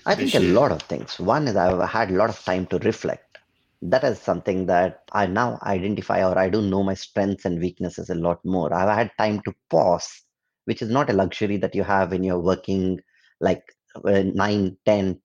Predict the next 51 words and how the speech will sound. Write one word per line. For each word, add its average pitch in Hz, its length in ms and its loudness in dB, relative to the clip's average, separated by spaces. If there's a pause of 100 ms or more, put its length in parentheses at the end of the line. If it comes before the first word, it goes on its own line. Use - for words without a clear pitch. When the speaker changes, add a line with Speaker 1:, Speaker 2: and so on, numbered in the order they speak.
Speaker 1:
twelve 104 200 4
hours 92 380 4
every 85 260 -2
day. 87 320 -2 (360)
So - 100 -8
this 185 380 0
covid 139 280 2
has 113 180 0
given 117 300 0
me 113 100 0
that 85 260 -4
time, 92 320 0
has, 110 220 0
uh, 113 280 0
helped 139 300 0
me, 135 180 0
given 131 240 0
me 139 80 -2
time 113 300 0
to 110 100 -2
reconnect 110 500 -2
with 101 120 -6
Speaker 2:
Mm. - 140 -16
Speaker 1:
family 95 540 0
more, 123 440 -2 (380)
like, 95 180 0
spend 104 260 0
time 104 180 2
with 95 100 0
the 92 60 0
boys 98 460 4
and 95 180 -2
then 101 380 0
get 101 220 -2
to 110 40 0
the 101 100 0 (100)
people 110 320 2
side 101 240 2
of 90 180 0
it. 85 140 -6
Now 117 240 0
I 135 160 0
actually 139 420 -4
know 117 340 2
a 110 120 2
lot 104 160 0
more 113 160 0
my 104 240 -2
colleagues' 135 480 2
families, 117 640 0 (280)
my 95 140 -2